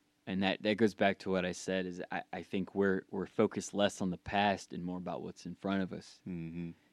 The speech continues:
Speaker 1: He said, "Th-, these are our projects. We gotta put our creative work into it." And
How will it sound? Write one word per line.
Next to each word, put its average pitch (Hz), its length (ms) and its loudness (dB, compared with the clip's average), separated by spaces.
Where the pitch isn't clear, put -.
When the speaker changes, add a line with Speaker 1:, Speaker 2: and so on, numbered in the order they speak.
Speaker 1:
He - 80 -20
said, 67 200 -8
"Th-, 98 180 -2
these 101 220 0
are 95 80 0
our 90 80 -2
projects. - 800 -8
We 92 120 -4
gotta 87 260 -8
put - 360 -8
our 92 100 -2
creative 85 500 -8
work 92 300 -8
into - 220 -16
it." - 180 -16
And - 380 -10